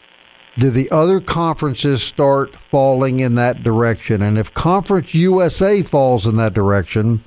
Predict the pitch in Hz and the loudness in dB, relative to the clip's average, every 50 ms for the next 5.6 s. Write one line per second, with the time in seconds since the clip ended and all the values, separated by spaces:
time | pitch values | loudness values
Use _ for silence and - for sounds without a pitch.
0 | - - _ _ _ _ _ _ _ _ _ _ - 117 117 117 110 92 - - | -14 -20 _ _ _ _ _ _ _ _ _ _ -2 0 0 0 -2 -2 -2 -2
1 | - 165 160 151 147 135 135 151 180 185 - - - - 160 147 139 139 127 127 | 0 0 0 0 0 0 0 0 0 0 -2 -4 -2 -2 0 0 0 0 -2 -2
2 | 127 120 127 135 147 156 139 131 139 131 113 123 127 113 - - - 143 151 151 | 0 0 2 2 2 2 2 0 0 0 0 -2 -2 -2 -2 -2 0 0 2 2
3 | 147 143 131 127 139 135 139 143 139 135 120 101 - 120 123 123 113 - - 120 | 0 0 0 0 0 0 0 0 0 -2 -2 -2 -2 -2 -2 -2 -2 -4 -4 -2
4 | 117 120 117 113 110 123 110 - 120 107 92 117 - - 254 320 339 311 151 - | -2 0 0 0 0 0 0 0 -2 -2 -2 -2 -2 0 0 2 2 2 0 -2
5 | - - 156 190 226 220 - - 147 123 92 - | -2 -2 0 0 -2 -2 -2 -4 -4 -4 -4 -8